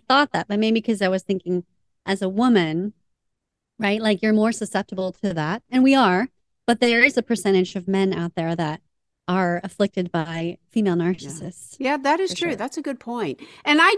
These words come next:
Speaker 2: I see how my son's relationship is very different too. Now, there is some few traits he carries from his dad, but he's also very loving to the woman he's about to marry. And he does give her time and she can continue to have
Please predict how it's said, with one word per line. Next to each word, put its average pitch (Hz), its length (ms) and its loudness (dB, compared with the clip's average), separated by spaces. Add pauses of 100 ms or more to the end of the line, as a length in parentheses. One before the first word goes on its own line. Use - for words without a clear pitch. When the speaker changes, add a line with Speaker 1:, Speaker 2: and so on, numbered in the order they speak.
(120)
Speaker 2:
I 381 220 4
see 523 300 2
how 381 80 6
my 320 220 4
son's 311 380 -2
relationship 220 540 -2
is 202 120 -4
very 233 220 0
different 202 280 -2
too. 277 300 0
Now, 208 160 2
there 262 200 0
is 302 120 -4
some 285 140 -4
few 277 200 -4
traits 226 300 -4
he 214 80 -6
carries 185 340 -2
from 175 120 -4
his 190 160 -6
dad, 123 360 -2 (320)
but 208 380 2 (300)
he's 220 180 -4
also 247 360 2
very 180 520 2
loving 139 380 -2
to 170 160 -8
the 139 100 -8
woman 143 300 -4
he's 139 160 -6
about 131 260 -6
to 151 80 -10
marry. 143 420 -2
And 165 140 0
he 226 260 -6
does 214 400 0
give 190 200 -6
her 160 160 -6
time 151 480 -4
and 160 100 -4
she 202 220 -8
can 214 380 -2
continue 156 480 -6
to 143 100 -8
have 143 260 -2